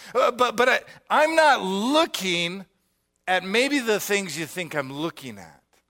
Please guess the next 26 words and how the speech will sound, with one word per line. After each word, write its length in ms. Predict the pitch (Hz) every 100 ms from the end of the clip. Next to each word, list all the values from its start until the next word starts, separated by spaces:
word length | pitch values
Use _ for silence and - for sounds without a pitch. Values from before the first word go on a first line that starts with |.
| _ _ _ _ 208
I'm 120 | 285
not 180 | 285 214
looking 400 | 220 233 233 220
outside 640 | 208 202 - 208 185 185
at 80 | 175
the 80 | 190
snow 440 | - 190 180 185
or 160 | 180 165
at 100 | 170
the 100 | 156
mountains 720 | 156 160 170 - 175 165 143
that 160 | 165
are, 200 | 160 151 - - -
you 220 | 180 160
know, 100 | 151
crumbling 720 | - - 196 208 196 190 180
down 420 | 160 165 170 170 165
or 140 | 170
at 100 | 170
society 720 | - 190 - 208 185 185 175 170
that 160 | 185
seems 340 | - 196 180 160
to 80 |
be 200 | 185 190
ever 300 | 160 170 180
more 380 | 185 175 175 170